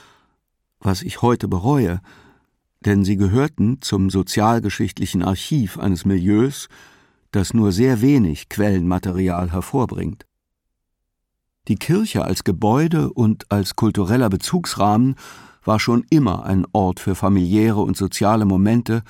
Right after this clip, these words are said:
die auf Fotos verewigt werden. Nur für Beerdigungen, scheint mir, gilt diese Regel nicht. Ich habe keine Fotos von der Bestattung meines Vaters gefunden.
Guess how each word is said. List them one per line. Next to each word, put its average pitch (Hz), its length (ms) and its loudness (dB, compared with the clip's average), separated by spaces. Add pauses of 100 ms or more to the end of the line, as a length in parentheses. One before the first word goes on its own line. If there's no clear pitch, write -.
(360)
die 104 120 0
auf - 120 -2
Fotos 110 480 0
verewigt 98 600 -2
werden. - 280 -8 (1040)
Nur 165 280 2
für 143 220 0
Beerdigungen, 110 840 0
scheint 110 340 -2
mir, 117 200 0
gilt 107 300 -2
diese 101 240 -2
Regel 107 260 0
nicht. 123 440 -2 (1080)
Ich 95 160 0
habe 107 160 2
keine 131 320 0
Fotos 113 540 0
von 98 200 0
der 92 120 0
Bestattung 98 480 -2
meines 90 240 0
Vaters 117 420 -2
gefunden. 117 480 0